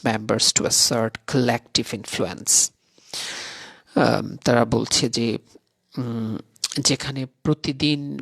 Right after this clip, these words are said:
পৃথিবীর, আহ, উম, পরিবর্তনশীল, আহ, ভূ রাজনৈতিক প্রেক্ষাপটে, আহ,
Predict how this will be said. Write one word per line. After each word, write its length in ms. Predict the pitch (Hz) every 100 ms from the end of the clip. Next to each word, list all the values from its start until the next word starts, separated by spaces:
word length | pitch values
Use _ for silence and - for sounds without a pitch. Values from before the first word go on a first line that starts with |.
| -
পৃথিবীর, 840 | 139 - 139 127 120 120 120 -
আহ, 240 | 127 117 120 160 - - -
উম, 400 | - - 131 131 - - - - 165 _ _ _ _ _ _ _ -
পরিবর্তনশীল, 1900 | 156 143 135 135 - _ _ _ _ _ _ - 131 123 - 147 127 123 123 - - - - - _
আহ, 340 | - 127 123 120
ভূ 340 | 117 147 147
রাজনৈতিক 1080 | 143 123 120 - 147 123 - 123 _ - - - _ _ _ _ _ _ _ _ _ -
প্রেক্ষাপটে, 800 | 151 - - 135 - - 170 247 - - - - _ -
আহ, 480 | 151 127 117 113